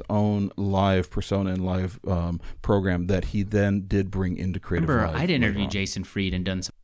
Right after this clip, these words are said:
Speaker 2: really good interviews with him, and he posted them on his site. But it was a different experience when the founder of Basecamp, Jason, tweeted out and talked about his Creative Live experience. It was,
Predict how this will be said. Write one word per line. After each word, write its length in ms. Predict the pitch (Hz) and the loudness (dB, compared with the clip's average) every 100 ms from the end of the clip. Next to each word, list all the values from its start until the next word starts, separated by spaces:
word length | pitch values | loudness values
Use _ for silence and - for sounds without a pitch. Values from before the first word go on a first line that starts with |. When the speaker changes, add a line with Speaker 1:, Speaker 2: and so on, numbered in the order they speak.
| _ _ _ 92 | _ _ _ -4
Speaker 2:
really 440 | 90 95 110 113 | -2 0 2 2
good 180 | 101 87 | 2 2
interviews 420 | 87 104 87 80 | 0 0 -2 -4
with 140 | 85 | -6
him, 240 | 85 80 82 | -6 -6 -4
and 120 | 85 | -2
he 140 | 107 | -2
posted 560 | 85 80 - 120 - 120 | -2 -2 0 0 0 -2
them 120 | 104 | 0
on 120 | 92 | 0
his 140 | 87 82 | 0 -2
site. 320 | 113 104 - - - - - - | -2 -2 -4 -12 -20 -20 -20 -2
But 100 | 123 | 2
it 40 | |
was 140 | 123 117 | 2 2
a 80 | |
different 600 | 110 - - 156 - 180 | -2 -2 0 -2 0 -2
experience 800 | 135 - - 127 131 107 95 90 | -2 -4 -4 -2 0 0 -2 -4
when 100 | 95 | -4
the 80 | 95 | -6
founder 340 | 90 104 101 98 | -2 0 0 -2
of 120 | 87 | 0
Basecamp, 500 | 92 98 - 90 90 - | -2 -2 -4 -6 -6 -4
Jason, 580 | 95 92 - 90 87 - _ _ _ _ _ - | -4 -2 -4 -4 -6 -10 _ _ _ _ _ -12
tweeted 440 | - - 135 143 | -6 0 2 2
out 340 | 120 98 90 - | 0 0 -2 -4
and 180 | 104 101 | -6 -6
talked 340 | - 120 85 | -4 -4 -2
about 300 | - 95 73 | -4 -4 -4
his 160 | 107 92 | -6 -6
Creative 500 | - 101 95 95 90 | -6 -4 -2 -2 -4
Live 240 | 92 90 | -4 -4
experience. 680 | 82 80 - 95 90 80 87 | -4 -4 -4 -4 -4 -4 -4
It 160 | 110 107 | -4 -4
was, 240 | 113 101 | -4 -4